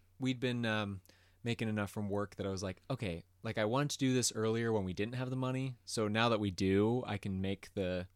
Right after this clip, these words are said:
the adjustments," you know, and it saved us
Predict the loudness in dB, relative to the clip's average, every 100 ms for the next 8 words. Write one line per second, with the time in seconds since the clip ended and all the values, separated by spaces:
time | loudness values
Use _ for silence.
0 | _ _ _ _ -6 0 2 2 2 0
1 | 0 -4 -6 -20 -16 2 6 6 6 4
2 | 4 6 4 2